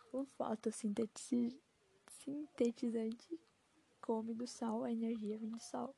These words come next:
e o quimiosintetizante, a energia dos compostos inorgânicos e come da terra. Os processos para obter alimento e energias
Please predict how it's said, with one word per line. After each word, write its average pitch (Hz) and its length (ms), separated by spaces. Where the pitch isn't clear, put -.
e 214 100
o 220 80
quimiosintetizante, 233 1200
a 247 60
energia 240 520
dos 233 200
compostos 233 520
inorgânicos 233 680
e 262 60
come 226 300
da 262 140
terra. - 460
Os - 80
processos 262 460
para - 140
obter 269 280
alimento 240 480
e 247 40
energias 226 680